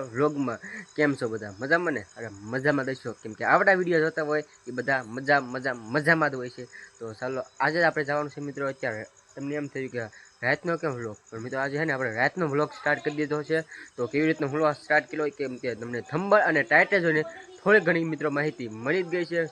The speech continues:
શરૂઆત સાંજનો કેવી રીતનો વ્લોગ સ્ટાર્ટ કર્યો છે પડી જ ગઈ છે. તો આજે જવાનું છે મિત્રો આપણે અત્યારે કોળિયા, કેમ કે આ ભાદરવી મેળો આવે છે. તો ભાદરવી મેળાની કેવી રીતની તૈયારી ચાલુ છે, કેવી રીતનું લાઇટ ડેકોરેશન, લાઇટનો કેવો નજારો છે એ દેખાડવાનો છો,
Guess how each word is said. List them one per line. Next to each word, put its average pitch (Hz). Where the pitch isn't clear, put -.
શરૂઆત 147
સાંજનો 139
કેવી 139
રીતનો 135
વ્લોગ 135
સ્ટાર્ટ 135
કર્યો 131
છે 139
પડી 156
જ -
ગઈ 160
છે. 160
તો 143
આજે 131
જવાનું 135
છે -
મિત્રો 123
આપણે 135
અત્યારે 151
કોળિયા, 139
કેમ 127
કે 123
આ 120
ભાદરવી 143
મેળો 139
આવે 147
છે. 147
તો 117
ભાદરવી 127
મેળાની 131
કેવી 135
રીતની 127
તૈયારી 151
ચાલુ 156
છે, 156
કેવી 135
રીતનું 131
લાઇટ 139
ડેકોરેશન, 139
લાઇટનો 131
કેવો 135
નજારો 151
છે 147
એ 147
દેખાડવાનો 160
છો, 160